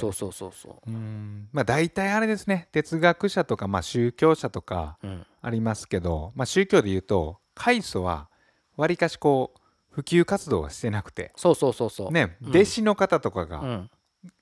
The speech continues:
Speaker 2: こう、広げていくみたいなね。
Speaker 1: そうそうそう。本当にそんな感じです。
Speaker 2: うん。それと同じ流れで。
Speaker 1: そうそう。
Speaker 2: えー、これちなみに「ビオロジカルダイナミック農業」っていう本？
Speaker 1: はい。
Speaker 2: これ日本語版とかないんかな？
Speaker 1: いや、ないですね。
Speaker 2: あ、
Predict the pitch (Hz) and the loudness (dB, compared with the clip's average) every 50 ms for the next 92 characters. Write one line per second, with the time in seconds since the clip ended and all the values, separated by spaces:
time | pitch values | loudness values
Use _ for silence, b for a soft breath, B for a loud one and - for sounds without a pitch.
0 | _ - - 110 - - 113 107 95 104 95 - 92 87 - - 85 82 - 143 | _ -8 -6 -6 -2 4 4 6 6 6 2 0 -2 -6 -6 -8 -12 -6 0 0
1 | 123 104 85 107 98 92 90 92 87 - _ _ - 139 139 - 143 127 - 139 | 0 0 0 -6 -8 -8 -8 -10 -12 -16 _ _ -16 -12 -6 -6 -6 -2 -2 -2
2 | 131 123 113 117 107 101 98 120 113 117 117 117 113 113 110 107 104 101 98 92 | 0 0 -2 -4 -6 -6 -6 -4 -4 -2 -2 -4 -4 -4 -4 -4 -4 -4 -6 -8
3 | 90 101 - - 160 151 139 156 151 147 147 139 127 127 123 123 120 113 95 82 | -8 -8 -2 0 2 4 4 4 4 4 4 2 2 4 4 4 4 4 2 2
4 | 78 76 78 69 - - - 87 - - - 78 - _ _ _ - 135 139 143 | 0 -4 -6 -8 -10 -12 -16 -18 -18 -20 -20 -20 -20 _ _ _ -4 -2 0 4
5 | - 190 180 180 - 233 233 233 226 214 208 202 196 170 151 180 208 220 214 208 | 6 6 4 4 4 2 4 4 4 6 4 2 2 2 4 8 8 10 10 8
6 | 214 208 185 202 190 - 190 185 175 160 175 180 180 180 175 170 170 160 - - | 6 4 2 0 2 4 4 4 6 6 6 6 6 4 2 2 0 -4 -4 -2
7 | 156 156 160 143 107 98 87 82 80 _ - - 95 90 85 90 95 - _ _ | 2 4 4 4 4 2 0 -2 -2 _ -6 -6 -4 -2 -2 -4 -6 -10 _ _
8 | _ _ _ _ - - - 120 101 87 80 98 151 208 _ _ - - 123 92 | _ _ _ _ -14 -6 -2 -2 -2 -2 -4 -8 -12 -14 _ _ -10 -8 -8 -8
9 | - _ _ _ _ _ _ _ - - - - 185 180 175 170 165 156 143 - | -10 _ _ _ _ _ _ _ -18 -8 -2 0 2 2 2 2 0 -2 -4 -4
10 | 139 135 156 165 160 165 185 190 185 185 180 175 160 147 156 143 127 143 139 139 | -2 -2 0 0 0 0 0 0 0 0 0 -2 -2 0 0 2 2 2 0 0
11 | 131 - - 90 82 78 78 87 90 82 120 247 - - - 139 156 180 175 156 | -2 -6 -8 -8 -8 -6 -6 -6 -6 -4 -2 -2 -4 -4 -4 -2 0 0 0 0
12 | - - 104 104 101 92 90 - - 101 - | -4 -6 -8 -8 -8 -10 -10 -10 -10 -10 -10